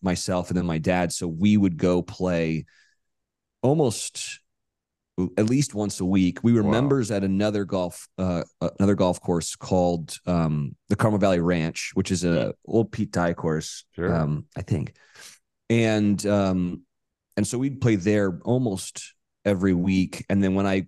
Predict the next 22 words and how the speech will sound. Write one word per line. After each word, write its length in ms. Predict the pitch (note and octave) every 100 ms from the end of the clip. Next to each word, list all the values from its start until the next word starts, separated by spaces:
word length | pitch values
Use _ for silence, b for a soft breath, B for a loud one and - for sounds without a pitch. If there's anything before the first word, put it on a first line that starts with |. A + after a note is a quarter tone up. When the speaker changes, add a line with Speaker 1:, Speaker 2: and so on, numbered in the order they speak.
| -
Speaker 1:
got 200 | G2 F#2
into 480 | F#2 - F#2 F2+ E2+
high 260 | - G#2+
school, 680 | G2 - F2+ F2+ D#2+ D#2 D2+ _ _ _ _ _ _ _
I 600 | F2 E2+ E2+ E2 D#2+ D#2+ - _
s-, 140 | - -
worked 360 | F#2 G#2 G2+ -
there, 280 | F2 D2+ E2+
and 100 | E2+
I 80 | E2
was, 180 | E2
like, 220 | E2 - -
the 140 | E2 E2
bag 400 | F2 E2 E2 D#2+
boy, 560 | F2 E2 D#2+ D#2+ D#2+ - _
and, 420 | E2 E2 D#2+ D#2
um, 420 | D#2 D2 C#2+ D#2 - _ _ _ _ _
I 120 | F#2
was 140 | F#2 F2
the 120 | G2
range 440 | F2 F2 F2 E2+
boy, 440 | D#2+ E2 D#2+ D#2